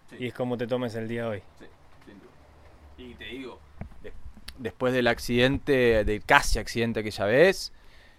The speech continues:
Speaker 1: después de otra vez que en un volcán, eh, volviendo, tuvimos un accidente en un barco también, te das cuenta que es real eso, que no es una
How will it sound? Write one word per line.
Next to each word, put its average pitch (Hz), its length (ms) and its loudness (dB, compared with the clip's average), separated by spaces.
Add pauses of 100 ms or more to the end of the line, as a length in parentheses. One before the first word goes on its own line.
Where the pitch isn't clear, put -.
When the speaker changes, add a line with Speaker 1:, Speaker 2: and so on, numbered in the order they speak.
(380)
Speaker 1:
después 110 540 -2
de 107 340 0
otra 110 380 0
vez 110 160 0
que 101 300 -4 (260)
en 110 220 -10
un 117 120 -6
volcán, 107 640 -2
eh, 95 200 -8
volviendo, 101 500 -4
tuvimos 107 380 -8
un 104 60 -4
accidente 107 360 -6
en 101 60 -4
un 101 120 -6
barco 117 320 2
también, 117 400 0 (400)
te 107 80 0
das 151 140 6
cuenta 170 300 0
que 113 80 -6
es - 140 0
real 123 300 4
eso, 101 220 -6
que 117 80 -4
no 143 80 4
es 165 120 4
una 104 520 -2